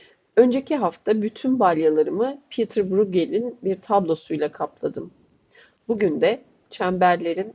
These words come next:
ve sarmalların sarısı, yaldızı, Van Gogh'un ay çiçekleri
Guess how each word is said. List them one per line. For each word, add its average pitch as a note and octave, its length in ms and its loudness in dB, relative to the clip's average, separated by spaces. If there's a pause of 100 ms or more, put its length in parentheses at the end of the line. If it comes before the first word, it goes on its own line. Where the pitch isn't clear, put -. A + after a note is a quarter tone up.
(120)
ve E3+ 100 -4
sarmalların E3 760 0
sarısı, E3 720 -6 (140)
yaldızı, D#3+ 640 0 (340)
Van F3+ 260 2
Gogh'un A3 400 -4
ay A#3 200 -2
çiçekleri D#3+ 840 -4